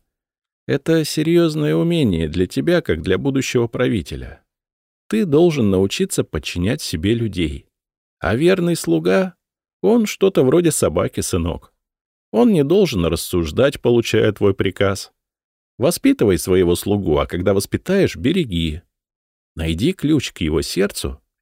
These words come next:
и дай ему то, что он хочет. И тогда он никогда не предаст тебя». «Мой мечтает выбиться в люди.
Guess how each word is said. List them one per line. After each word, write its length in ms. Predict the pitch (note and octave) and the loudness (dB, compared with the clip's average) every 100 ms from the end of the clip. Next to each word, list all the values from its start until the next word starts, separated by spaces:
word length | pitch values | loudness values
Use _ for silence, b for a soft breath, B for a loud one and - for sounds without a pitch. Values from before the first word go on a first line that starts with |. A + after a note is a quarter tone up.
| - | -6
и 80 | F2 | -4
дай 260 | F2 F#2 | 0 0
ему 200 | D#2 C#2+ | 0 -4
то, 320 | C2+ C#3+ F#3 - _ | -2 0 0 -4 _
что 360 | - - F2+ | -12 -2 0
он 120 | B2 D3 | 2 -2
хочет. 560 | - D#2+ C2+ - - _ _ _ _ _ _ | -4 -4 -4 -8 -16 _ _ _ _ _ _
И 100 | B2+ | -8
тогда 400 | - B2 F#3 G3+ | -4 -4 0 2
он 240 | A2 C2+ - | 0 -2 -8
никогда 720 | C3+ D3+ G3+ - C#3 G#2+ F2 | -6 -4 -4 -2 -4 -2 -2
не 120 | E2+ D#2 | -2 -4
предаст 520 | - D#2+ D#2 C#2+ - | -6 -6 -6 -8 -10
тебя». 380 | - C2+ C2+ C#2 _ _ _ _ _ _ | -12 -8 -8 -10 _ _ _ _ _ _
«Мой 400 | - D2+ G#2 F3 | -6 -2 2 4
мечтает 640 | F3 C#3+ - F#2+ B2+ C#3 - | 2 0 -2 0 2 2 0
выбиться 520 | D#2+ F#2+ A2 - B2+ | 0 2 0 0 2
в 80 | F#2+ | 2
люди. 580 | D#2 D#2+ E2+ D#2 C2+ | 2 2 2 0 -6